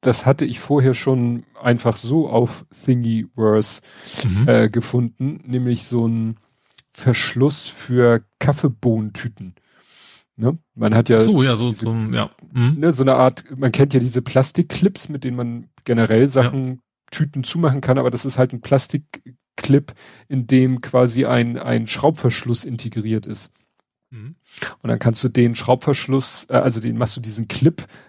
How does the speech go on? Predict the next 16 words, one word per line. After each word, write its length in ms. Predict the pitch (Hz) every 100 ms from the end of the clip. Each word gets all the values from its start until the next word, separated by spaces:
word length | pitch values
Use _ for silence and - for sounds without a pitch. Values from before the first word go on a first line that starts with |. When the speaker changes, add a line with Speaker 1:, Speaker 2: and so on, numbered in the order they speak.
| _
Speaker 1:
in 140 | - 135
die 140 | 117
Tüte 400 | - 131 160 156
rein. 340 | 156 170 185 - _ _ _ _ _ -
Damit 240 | 123 123
ist 140 | 131
die 80 | 120
Tüte 360 | - 165 214 208
zwar 200 | - 131
wieder 160 | 120 123
verschlossen, 540 | 117 - 123 - 190
aber 220 | - 127 127
über 180 | 127
den, 300 | 123 120 117 - _ _ _
die 200 | 120 120
Schrauböffnung 840 | 110 - 127 165 - 127 - 127